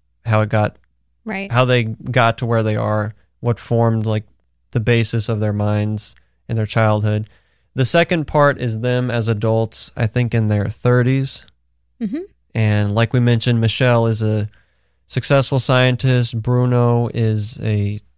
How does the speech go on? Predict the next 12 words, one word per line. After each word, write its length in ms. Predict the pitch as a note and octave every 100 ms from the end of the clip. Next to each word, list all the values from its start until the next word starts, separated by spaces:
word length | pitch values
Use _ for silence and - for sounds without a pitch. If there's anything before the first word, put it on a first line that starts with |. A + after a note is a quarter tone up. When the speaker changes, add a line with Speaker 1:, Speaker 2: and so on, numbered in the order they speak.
| _ _ _
Speaker 1:
sex-obsessed 840 | - A#2+ A2+ A#2 G#2+ - G#2+ G#2 -
teacher, 600 | - A#2+ - A#2+ A2+ A2+ _ _ _ _
kind 220 | - A2
of 360 | G#2+ G2+ - - _
muddling 560 | B2+ A2+ A2+ A2 A2+ A2
through 160 | A#2
his 120 | A2 G#2
own 200 | A2 G#2+
career 440 | - G#2+ G#2+ G#2+
and 80 | G#2+
a 40 | G2+
few 460 | - G#2+ G#2 G2+